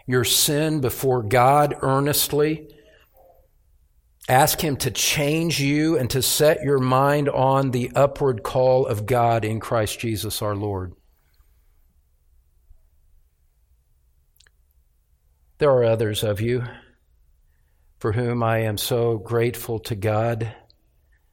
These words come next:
that your earnestness is so apparent. You weep over the remnants of sin in your life. You come alongside men and encourage them.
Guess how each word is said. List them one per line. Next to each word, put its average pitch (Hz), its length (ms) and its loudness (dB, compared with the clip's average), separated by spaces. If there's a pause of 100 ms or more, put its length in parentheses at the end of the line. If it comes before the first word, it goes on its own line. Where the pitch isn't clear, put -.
(180)
that - 180 -8
your 113 140 -2
earnestness 120 680 -4
is 107 100 -6
so 120 360 -2
apparent. 123 800 -6 (600)
You 123 220 -2
weep 123 480 -2 (760)
over 120 220 0
the 117 120 0
remnants 127 680 -2
of - 80 -4
sin 127 460 -2
in 120 180 -4
your 113 140 -2
life. 120 540 -2 (2000)
You 117 120 -6
come 135 300 0
alongside 123 800 2
men 123 640 -4
and 110 160 -2
encourage 127 600 -2
them. 135 380 -4